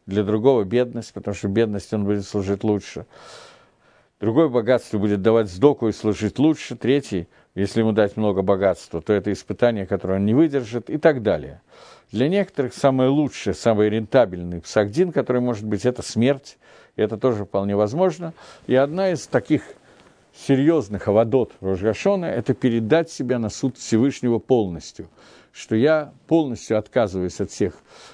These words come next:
просьб и так далее, я только хочу, чтобы Всевышний ты поместил те-, меня в те условия, которые наиболее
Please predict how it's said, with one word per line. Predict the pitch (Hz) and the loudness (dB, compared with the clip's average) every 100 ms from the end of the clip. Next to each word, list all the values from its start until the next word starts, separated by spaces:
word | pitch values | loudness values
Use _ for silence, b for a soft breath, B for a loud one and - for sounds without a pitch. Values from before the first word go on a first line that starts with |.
| B | B
просьб | - 151 147 - | 4 4 2 -4
и | 107 | -6
так | 110 107 | -4 0
далее, | 165 180 147 | 0 2 -2
я | |
только | 117 175 175 - | -2 0 0 -4
хочу, | 131 120 - 123 | -6 -6 -4 -4
чтобы | - 104 | -2 -2
Всевышний | - 113 135 - 110 | 0 0 0 -2 -4
ты | 92 | -4
поместил | 101 101 - 127 | -2 -2 0 -2
те-, | - 107 | -2 -4
меня | 107 104 92 | 0 -2 -2
в | |
те | - 107 | 0 0
условия, | 101 147 156 120 | 0 0 0 -2
которые | 101 101 101 | -4 -4 -2
наиболее | 101 98 120 113 110 | -2 2 2 0 -2